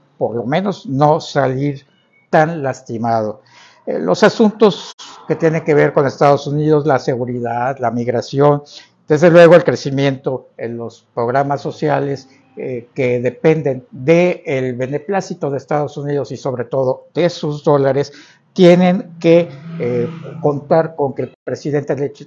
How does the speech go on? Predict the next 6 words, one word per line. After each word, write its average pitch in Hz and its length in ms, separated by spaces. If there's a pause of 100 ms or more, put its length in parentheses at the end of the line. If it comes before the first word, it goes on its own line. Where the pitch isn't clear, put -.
toda 180 240
la 147 160
carne 143 560
al 127 240
asador 123 680 (380)
para 143 520